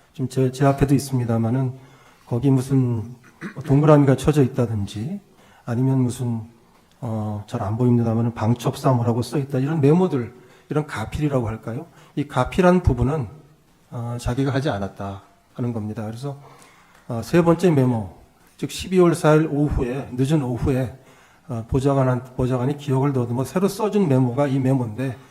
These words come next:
거기에 누군가가 이제 가필을 해서, 어, 있는 것이 지금 제가 보고 있는 메모입니다. 결국 메모가, 어, 네 가지가 있는 셈입니다.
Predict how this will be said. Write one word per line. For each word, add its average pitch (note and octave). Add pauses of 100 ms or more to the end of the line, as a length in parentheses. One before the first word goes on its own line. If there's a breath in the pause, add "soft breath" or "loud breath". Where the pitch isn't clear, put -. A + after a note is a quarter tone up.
(320 loud breath)
거기에 C#3+
누군가가 C3
이제 C3
가필을 C3+
해서, A#2 (420 soft breath)
어, C3+
있는 C#3
것이 B2+
지금 C3
제가 B2+
보고 C3+
있는 B2
메모입니다. C3 (360 soft breath)
결국 C#3
메모가, C#3 (480 loud breath)
어, A2+
네 C3+
가지가 C#3
있는 A#2
셈입니다. A2